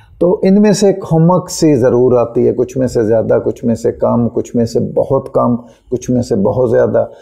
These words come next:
जैसे अगर हम ducks की बात करें तो इसमें जो shoveler होता है, जिसको डप्पू भी बोलते हैं, जिसका आगे से थोड़ा सा वो चूंज होती है, ऐसे फैली हुई होती है। और ducks में से सबसे जो ज़्यादा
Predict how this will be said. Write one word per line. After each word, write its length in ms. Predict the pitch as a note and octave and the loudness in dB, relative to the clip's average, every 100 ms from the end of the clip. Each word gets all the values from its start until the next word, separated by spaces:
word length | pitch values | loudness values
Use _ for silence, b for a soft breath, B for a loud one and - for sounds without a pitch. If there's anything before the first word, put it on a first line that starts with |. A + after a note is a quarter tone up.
| B B A2 | B B -2
जैसे 280 | C3+ C3 | -2 0
अगर 180 | C#3+ B2 | 0 2
हम 180 | C#3 A#2+ | 2 0
ducks 260 | B2+ B2+ - | 0 -2 -4
की 120 | D3 | -2
बात 280 | B2+ B2+ B2+ | 0 0 0
करें 280 | C3 C3 | -2 -2
तो 120 | A#2+ B2 | -2 -4
इसमें 280 | - C3 | -2 -2
जो 100 | A#2+ | -2
shoveler 500 | A2 B2+ A2+ B2 C3+ | -2 0 2 2 2
होता 440 | B2 A2 A#2+ A2 G#2+ | 2 0 -2 -2 -2
है, 60 | - b b _ | -6 b b _
जिसको 280 | A2+ A2+ B2+ | -6 -2 -2
डप्पू 340 | A2+ - - | 0 -2 -2
भी 100 | A#2+ | 0
बोलते 360 | A#2+ A#2+ A#2 B2 | 2 2 0 0
हैं, 140 | A#2 | 0
जिसका 280 | G#2+ - B2 | -2 -2 -2
आगे 260 | A2 G#2+ A2 | 0 0 -2
से 180 | - A2 G#2+ - - | -2 -6 -8 -20 -8
थोड़ा 160 | G#2+ G#2 | -4 -4
सा 420 | - A2 F#2+ b b b - | -2 -4 -4 b b b -6
वो 240 | G#2+ G#2+ | -2 -2
चूंज 420 | G#2 - B2+ A#2+ A2+ | -2 -2 -2 0 0
होती 300 | A#2 - A2 | -2 -2 -2
है, 60 | |
ऐसे 180 | A2+ A2+ | -2 -4
फैली 340 | A2 A#2 A#2 | -4 -2 0
हुई 140 | C3 B2 | 0 2
होती 320 | A#2+ - A#2 | 0 0 -2
है। 140 | B2 B B B B B - | -2 B B B B B -4
और 80 | C#3 | -2
ducks 340 | C#3+ E3+ - | 0 -2 0
में 160 | F#3+ F3+ | 0 0
से 140 | F3 | 0
सबसे 760 | - F3 D3+ - F3 D#3 - A#2+ | -2 -2 -4 0 2 2 0 -4
जो 380 | G#2 C3 B2+ G#2+ | 0 2 2 2
ज़्यादा 760 | A#2+ A#2 A2+ C3+ B2+ A2 B | 0 0 2 2 0 -2 B